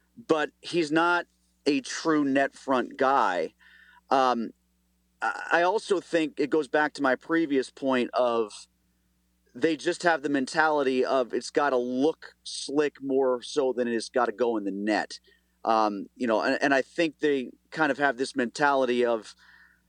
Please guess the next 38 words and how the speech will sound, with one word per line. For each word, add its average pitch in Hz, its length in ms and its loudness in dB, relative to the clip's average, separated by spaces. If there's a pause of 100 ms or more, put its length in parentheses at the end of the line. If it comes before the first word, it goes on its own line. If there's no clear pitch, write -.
(320)
we 147 200 -2
don't 156 220 -2
wanna 147 240 0
be 131 220 -2
greedy 135 580 0
on 147 140 2
the 135 80 -4
power 139 380 0
play, 147 320 0
where 123 160 2
I 123 100 4
think 135 360 -4
every 139 380 0
great 131 360 -2
player 135 400 0
should - 220 -8
first - 340 -4
and 117 100 -14
foremost 127 480 -2
think 131 220 -4
about 120 400 2
being 139 280 0
greedy 139 560 -2 (480)
on 139 220 0
the 135 60 -6
power 147 380 0
play. 160 300 0
Like, 139 180 0
and 156 100 2
I 175 40 4
don't, 196 300 0 (540)
you 156 80 0
know, 160 60 4
there's 165 180 2
that 170 160 0
stat, 180 420 0
there's 160 240 0
that, 151 180 0